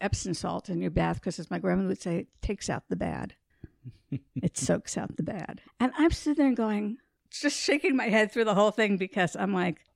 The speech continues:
Speaker 1: "Wow, my grandmother did that." Now, I had known about conjure a little bit, but had never really studied it before.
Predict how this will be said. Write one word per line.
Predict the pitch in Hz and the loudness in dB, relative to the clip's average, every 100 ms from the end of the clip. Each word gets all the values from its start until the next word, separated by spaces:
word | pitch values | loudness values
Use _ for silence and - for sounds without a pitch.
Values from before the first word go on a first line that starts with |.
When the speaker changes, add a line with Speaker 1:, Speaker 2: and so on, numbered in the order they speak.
| - | -14
Speaker 1:
"Wow, | - 202 196 170 175 - - _ _ _ _ - | -8 -4 -2 -2 -6 -10 -20 _ _ _ _ 0
my | 165 | 0
grandmother | 196 190 185 | 2 0 0
did | 175 - | -2 -6
that." | - 175 - _ - | -8 -12 -16 _ -6
Now, | 233 226 220 - _ | -2 0 -2 -6 _
I | 285 381 | -4 2
had | 359 | 4
known | 247 208 233 | 6 8 8
about | 247 262 | 8 6
conjure | - 254 254 240 254 254 - _ _ - | 8 8 10 12 12 12 8 _ _ 6
a | 196 | 8
little | 185 185 185 208 | 8 4 4 4
bit, | 254 262 - _ _ _ _ _ - | 2 2 -2 _ _ _ _ _ 2
but | 202 | 4
had | 202 190 | 4 4
never | 196 180 190 | 2 2 0
really | 165 170 180 175 175 202 | 2 2 4 2 -2 -6
studied | - - 175 156 151 | -8 0 2 2 -2
it | - - | -6 -8
before. | 185 196 - - | -8 -4 -4 -6